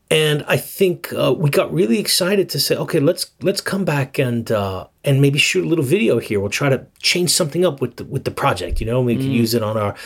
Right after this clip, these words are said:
Speaker 1: social media or something. And, you know, we'll do a little intro. We can interview him. Let's just try something different." And, uh, and he was totally up for it. And, uh, you know, we followed up by calling him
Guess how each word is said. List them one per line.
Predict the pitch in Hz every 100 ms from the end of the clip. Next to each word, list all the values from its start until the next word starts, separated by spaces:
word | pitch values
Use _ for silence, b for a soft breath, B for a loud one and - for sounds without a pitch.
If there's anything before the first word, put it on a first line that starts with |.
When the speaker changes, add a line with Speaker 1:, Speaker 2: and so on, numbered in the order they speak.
| B -
Speaker 1:
social | - 127 120
media | 123 123 120
or |
something. | - 127 120 127 117 113
And, | 98 B B B -
you | 131
know, |
we'll | 120
do | 127
a | 113
little | 98 -
intro. | 165 143 160 139
We | 117
can | -
interview | 135 139 131 135
him. | 123 120
Let's | 160
just | - -
try | 165
something | - 135 117
different." | 131 - 95 B B B B B
And, | 139 135 131 147
uh, | 123 -
and | 123
he | 165
was | 147 -
totally | - 135 120
up | 143 147
for | - 160
it. | 147 147 -
And, | 139 131 127 127 135
uh, | 131 123 120 117 113 -
you | -
know, | 175 214
we | 214 175
followed | - 180 170 160
up | 143
by | 139
calling | - 165 160 156
him | 143 147 139 127